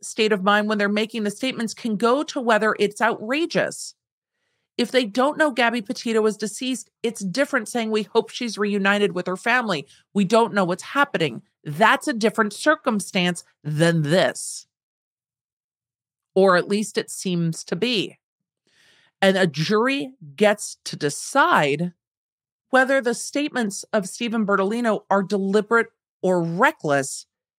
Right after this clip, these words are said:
whether the conduct is outrageous, if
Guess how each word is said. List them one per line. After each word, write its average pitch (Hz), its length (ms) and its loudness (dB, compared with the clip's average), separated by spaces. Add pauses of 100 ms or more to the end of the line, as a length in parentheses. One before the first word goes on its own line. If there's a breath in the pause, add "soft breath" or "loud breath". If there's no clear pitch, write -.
(2000)
whether 214 260 4
the 214 120 0
conduct 262 640 0
is 190 160 2
outrageous, 160 1080 0 (3000)
if 302 380 0